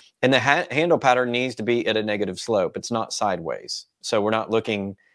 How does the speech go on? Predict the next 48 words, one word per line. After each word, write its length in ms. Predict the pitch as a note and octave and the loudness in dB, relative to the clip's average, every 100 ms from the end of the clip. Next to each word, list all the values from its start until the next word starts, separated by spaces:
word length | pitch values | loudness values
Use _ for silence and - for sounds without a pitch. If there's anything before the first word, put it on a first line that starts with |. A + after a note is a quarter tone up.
| _ _ _ - | _ _ _ -2
at, 200 | G#2 - | -2 0
at 180 | G#2+ F#2+ | -2 -2
a 80 | |
cup 320 | F2 A#2 G#2 - | -2 0 0 0
with 160 | F#2 | -2
a 40 | F2+ | 0
sideways 500 | A2 F#2 F#2+ F#2 F2 | 2 2 2 0 0
handle. 420 | G#2+ A2+ F2+ F2 | -2 -2 0 0
We're 140 | F2+ | 2
looking 240 | F#2 F#2 F#2 | 0 -2 -2
at 80 | E2+ | -2
a 60 | |
cup 260 | - F#2 - | -2 -4 -2
with 140 | E2 | -2
a, 180 | D#2+ D#2+ - _ _ | -2 -2 -8 _ _
with, 380 | G2 F2+ E2 - _ | 0 0 0 -8 _
uh, 300 | F2 D2 D#2 - | -8 -8 -8 -6
a 60 | G#2 | -2
downward 360 | G2+ G2+ F#2+ | 0 0 -2
sloping 340 | - F#2+ - E2+ | -2 -4 -4 -6
handle. 260 | F#2+ F2 | -4 -2
In 60 | F2+ | -2
other 120 | G2 | 0
words, 200 | F#2 F2 | -2 -2
you 120 | G#2+ | -2
have 240 | F#2+ A#2+ A#2+ | 2 0 0
to 40 | |
have 220 | G#2+ A2+ G2+ | 0 0 0
this 120 | F#2+ | -6
pessimism 640 | - B2 C3 B2+ A#2+ A#2+ | 0 0 2 0 2 0
here, 380 | B2 C#3 C#3 C#3 - - _ - | 2 2 0 -2 -16 -20 _ -2
this 180 | G#2 G#2 | -2 4
last 380 | G#2 A#2 A2+ | 4 4 2
bit 120 | A#2 A2 | 2 2
of 140 | F#2 | 0
consolidation 1000 | A2 G2 A2+ A2 G2 G#2+ A2+ C#3 D#3 E3+ _ _ _ _ _ _ - G2+ | -2 0 4 6 6 2 2 0 -2 -4 _ _ _ _ _ _ -10 -2
before 300 | G2+ A#2 G#2+ | 4 6 6
you 80 | |
have 160 | G#2+ F#2+ | 6 2
the 60 | F#2+ | 2
big 160 | G2 | 0
run 180 | F#2+ F#2+ | 2 0
up. 160 | E2 F#2 | -2 -2
And 80 | |
I 80 | F#2+ | -4
think 260 | - A#2+ A2 | -2 -2 0
it's 140 | F#2+ | -2
possible 760 | - A#2+ C3 C3 A2 G2 F2+ | 0 4 4 2 2 4 4